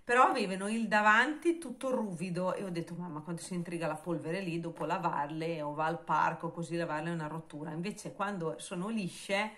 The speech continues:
eh, sono molto più pratiche, quindi vi do anche qualche consiglio all'interno del video. Attenzione ai lacci, perché i bambini si devono mettere andare dalla scuola, quando si svegliano nel pisolino si devono vestire da soli, ci vuole una scarpa pratica e veloce, almeno nella nostra materna è così.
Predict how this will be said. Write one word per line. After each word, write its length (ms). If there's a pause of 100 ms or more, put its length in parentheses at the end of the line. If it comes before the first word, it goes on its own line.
(440)
eh, 220
sono 240
molto 280
più 140
pratiche, 480
quindi 200
vi 120
do 120
anche 260
qualche 280
consiglio 460
all'interno 460
del 240
video. 500 (520)
Attenzione 1200
ai 180
lacci, 440
perché 240
i 40
bambini 340
si 100
devono 200
mettere 220
andare 200
dalla 200
scuola, 340
quando 180
si 140
svegliano 320
nel 100
pisolino 440
si 120
devono 240
vestire 300
da 100
soli, 340
ci 60
vuole 160
una 120
scarpa 400
pratica 360
e 40
veloce, 400
almeno 280
nella 140
nostra 220
materna 380
è 60
così. 320